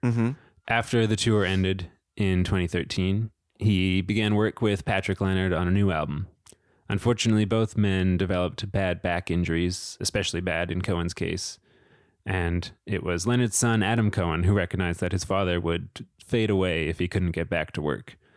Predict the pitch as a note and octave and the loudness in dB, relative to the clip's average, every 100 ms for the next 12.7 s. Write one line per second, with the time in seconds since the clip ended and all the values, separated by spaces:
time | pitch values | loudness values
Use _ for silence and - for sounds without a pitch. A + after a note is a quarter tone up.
0 | _ B2 A#2 B2+ A2 G2 A#2 A2 A#2+ A#2 | _ -2 0 0 -2 -2 2 2 4 2
1 | G2 A2+ G#2 G2+ - - G#2 G2 G#2+ A2 | 2 0 0 -2 -4 -2 0 2 2 0
2 | G#2+ - G#2 G#2+ F#2 G2 F2+ F#2 F2+ F2+ | 0 0 0 0 0 0 2 0 2 2
3 | F#2+ F2 F2 E2+ E2+ F#2 - G2+ F#2+ - | 0 -2 -2 -2 0 -2 0 -2 -2 -4
4 | - F2+ F2+ G2 F2+ F2+ D#2+ E2 E2+ - | -2 0 2 0 0 0 0 0 -2 -2
5 | - E2+ - F#2 E2 F2+ F2 - F2 F2+ | -4 -4 -4 -4 -2 -4 -4 -4 -6 -8
6 | - _ _ _ - F#2+ F2 F2 F2 G2 | -12 _ _ _ -4 0 0 0 2 2
7 | G#2+ A2+ F#2 F#2 E2+ - A2+ G2 F#2+ G2+ | 2 0 0 0 -2 -4 -4 -2 -2 0
8 | F#2+ F#2+ F#2+ F#2 F2+ - G2 G2 G2+ G2 | 0 0 0 0 -2 -2 -2 0 0 -2
9 | - _ _ _ _ _ _ _ _ - | -8 _ _ _ _ _ _ _ _ 0
10 | B2+ A#2 G#2 F#2+ A#2 _ _ G2+ E2+ D#2+ | 2 4 2 0 -12 _ _ -2 -2 -4
11 | - G2+ E2 E2+ E2+ F2 F2 F2 E2+ F#2+ | -4 -2 0 -2 -2 -2 0 2 0 0
12 | E2+ D#2+ D#2 E2 E2 D#2 | 0 0 -2 -2 -2 -4